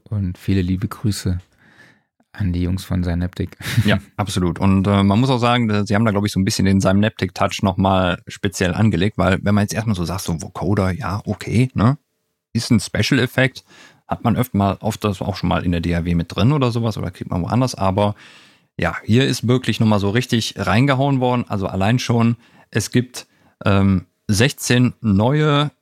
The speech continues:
Speaker 2: Vocoding-Algorithmen, also die eigentlich nur den reinen Vocoding-Prozess beeinflussen.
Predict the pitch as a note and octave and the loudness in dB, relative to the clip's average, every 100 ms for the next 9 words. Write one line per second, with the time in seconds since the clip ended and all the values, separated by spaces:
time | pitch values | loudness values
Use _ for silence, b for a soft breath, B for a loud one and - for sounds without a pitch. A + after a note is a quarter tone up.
0 | _ _ A2+ G#2+ G#2+ - C#3 F3 G3+ - | _ _ 0 0 2 2 2 2 0 0
1 | F3 E3+ - - - D#3+ G#2+ G#2 - G2 | -2 0 -4 -2 0 0 0 0 0 2
2 | G#2+ G#2+ G2 F#2+ F#2 F#2 G2+ F#2+ - F#2+ | 0 2 0 2 2 2 2 0 -2 -4
3 | F2+ - A#2 F3 F3 - D#3+ - E3+ - | -4 0 2 2 0 -2 -4 -2 -2 -2
4 | - D#3 D3+ E3 - F3 - F#3+ | -2 2 2 2 2 0 2 2